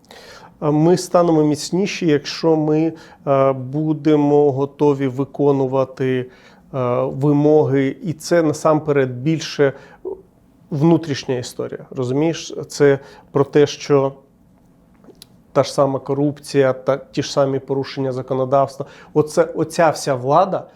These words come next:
вона ж і всередині тебе ця влада, і зовні. Тобто з одного боку тебе,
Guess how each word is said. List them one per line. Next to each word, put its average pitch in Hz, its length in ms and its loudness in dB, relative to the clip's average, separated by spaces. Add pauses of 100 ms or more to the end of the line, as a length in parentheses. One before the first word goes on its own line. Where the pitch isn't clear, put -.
(280)
вона 151 220 2
ж - 180 -10
і 180 100 -4
всередині 185 680 0
тебе 135 320 -2
ця - 160 -10
влада, 120 340 -6 (240)
і 170 120 2
зовні. 131 460 2
Тобто 143 300 -4 (180)
з 151 80 -2
одного 156 260 2
боку 139 280 0
тебе, 139 360 2